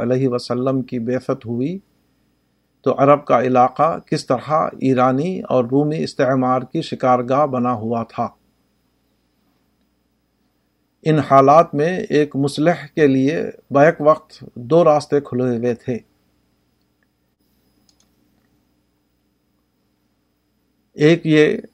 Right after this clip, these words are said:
کہ وقت کے حالات سے متاثر ہو کر سامراجی طاقتوں کے خلاف سیاسی لڑائی شروع کر دے۔ دوسرے یہ کہ خود اپنے آپ کو اندر اندر اتنا مضبوط بنایا جائے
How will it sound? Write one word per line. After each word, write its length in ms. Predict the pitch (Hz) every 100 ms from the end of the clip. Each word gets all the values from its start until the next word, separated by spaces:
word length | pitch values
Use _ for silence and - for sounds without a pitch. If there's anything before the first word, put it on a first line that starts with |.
| _ _ _ _ _ _ -
کہ 100 | 147
وقت 280 | 151 -
کے 80 | 190 165
حالات 320 | 165 165 165
سے 120 | - 165
متاثر 520 | 156 151 147 - 143
ہو 200 | 127 135
کر 180 | 165 208 - _ _ _ _ _ _
سامراجی 580 | - 139 139 139 143 196
طاقتوں 480 | 202 165 165 160 160
کے 100 | 151
خلاف 440 | 139 135 151 170 131
سیاسی 420 | - 139 143 175
لڑائی 320 | 139 131 147
شروع 240 | - 131 127
کر 160 | 120
دے۔ 180 | 110 113 - _ _ _ _ _ _ _ _ _ _ _ _ _ _ _ _ _ _ _ _ _ _ _ _
دوسرے 480 | 120 131 175 180 180
یہ 180 | 165 151 196 - _ _ _ _ _ _
کہ 120 | 160
خود 280 | 143 - 190 170
اپنے 540 | 165 - 175 185 214 -
آپ 380 | 143 151 185 -
کو 240 | 190 -
اندر 240 | 143 165 180
اندر 320 | 165 160 147
اتنا 420 | - 131 139 180
مضبوط 440 | 156 143 139 202 139
بنایا 380 | 131 139 151
جائے 260 | 135 127